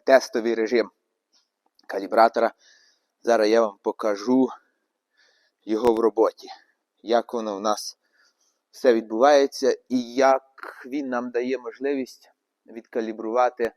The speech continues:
е, ячмінь, насіння ячменю. Отже, дивимось. Так, запустили ми калібратор. Ось таким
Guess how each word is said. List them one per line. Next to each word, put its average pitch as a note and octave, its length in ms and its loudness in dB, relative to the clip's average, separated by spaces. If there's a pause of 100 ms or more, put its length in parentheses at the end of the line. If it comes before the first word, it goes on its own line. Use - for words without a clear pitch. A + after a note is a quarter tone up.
(760)
е, G2 440 -14
ячмінь, G#2 480 -10 (260)
насіння G#2 480 -12
ячменю. E2+ 480 -10 (1200)
Отже, A2+ 220 -4
дивимось. F#2 560 -6 (1300)
Так, - 200 12 (100)
запустили F#4+ 680 12
ми F#3 80 12
калібратор. A3 760 12 (3250)
Ось F#3 180 12
таким G3+ 360 8